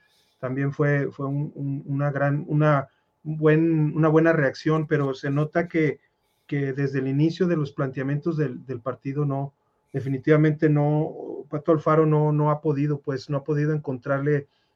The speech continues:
eh, este, el po-, el cómo poder a Villacampa, este, pues, competirle, porque vamos haciendo recuento, fal-, falló, faltó Regel,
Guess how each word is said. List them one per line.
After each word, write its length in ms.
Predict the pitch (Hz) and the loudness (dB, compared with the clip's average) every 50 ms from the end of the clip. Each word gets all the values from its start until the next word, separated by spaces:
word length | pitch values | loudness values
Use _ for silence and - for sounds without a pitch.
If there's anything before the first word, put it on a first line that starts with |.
| _ _ _ _ _ - | _ _ _ _ _ -12
eh, 200 | 135 131 127 - | -10 -8 -8 -8
este, 840 | - 131 113 - - _ 135 131 123 123 120 123 - - - - - - | -8 -10 -12 -14 -12 _ -6 -4 -4 -4 -4 -6 -8 -12 -16 -10 -8 -6
el 120 | 135 135 | -6 -6
po-, 240 | - - 135 143 - | -6 -6 -8 -6 -6
el 160 | - 131 120 | -6 -8 -4
cómo 320 | - - 147 147 160 156 - | -2 0 2 2 2 2 0
poder 320 | - 139 131 139 143 143 | -2 -2 2 2 2 4
a 80 | 147 156 | 4 2
Villacampa, 840 | 143 135 131 127 123 - 139 131 131 - - 147 143 139 120 107 - _ _ _ _ _ _ _ _ _ _ _ _ _ _ _ _ _ _ | 2 0 0 -2 -2 -2 -4 -4 -4 -2 0 2 2 2 2 0 -6 _ _ _ _ _ _ _ _ _ _ _ _ _ _ _ _ _ _
este, 800 | - 143 123 113 - - _ _ 120 113 104 101 101 101 98 - _ _ _ _ _ _ _ _ | -10 -10 -10 -10 -12 -16 _ _ -6 -4 -4 -4 -6 -6 -10 -14 _ _ _ _ _ _ _ _
pues, 120 | _ 156 147 | _ -4 4
competirle, 800 | - 165 151 147 156 143 - 202 254 277 254 220 196 180 - - _ _ _ _ _ _ _ | 6 6 6 8 6 4 4 2 2 6 6 6 6 4 2 -6 _ _ _ _ _ _ _
porque 460 | - 156 151 - 170 160 160 - - - _ _ _ - 156 156 - | 4 4 4 6 4 4 4 2 -2 -10 _ _ _ -10 -10 -6 -2
vamos 320 | 156 165 196 247 240 233 | 0 2 2 2 0 -2
haciendo 280 | 202 - - 202 208 220 | -2 -2 -2 -2 -2 -2
recuento, 640 | 226 208 196 - 196 208 208 - 165 147 131 - _ _ _ | -2 -4 -2 0 0 0 0 -2 -4 -4 -6 -8 _ _ _
fal-, 300 | _ - 151 147 147 147 - | _ -4 -4 -4 -4 -6 -8
falló, 400 | - 160 151 139 165 175 196 208 220 208 - - | -8 -6 -4 -2 -2 0 0 0 -2 -4 -6 -8
faltó 340 | - 156 143 143 - 180 202 | -8 -8 -8 -6 -4 -4 -4
Regel, 480 | 208 196 - 180 185 180 147 - - | -4 -4 -4 -2 -2 -2 -2 -4 -8